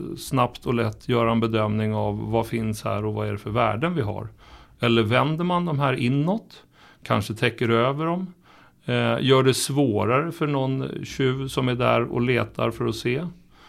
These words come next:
Kan man göra med god belysning och en god samverkan mellan de som kanske går vakt under vinterperioden? Eh, och att man tittar återigen på det här med kåpor, växelhus,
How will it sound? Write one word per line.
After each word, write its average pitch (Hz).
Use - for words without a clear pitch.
Kan 123
man 120
göra 120
med 127
god 123
belysning 123
och 131
en 127
god 110
samverkan 110
mellan 110
de 107
som 110
kanske 110
går 110
vakt 110
under 151
vinterperioden? 151
Eh, 127
och 147
att -
man 151
tittar 120
återigen 127
på 226
det 196
här 147
med 131
kåpor, 117
växelhus, 110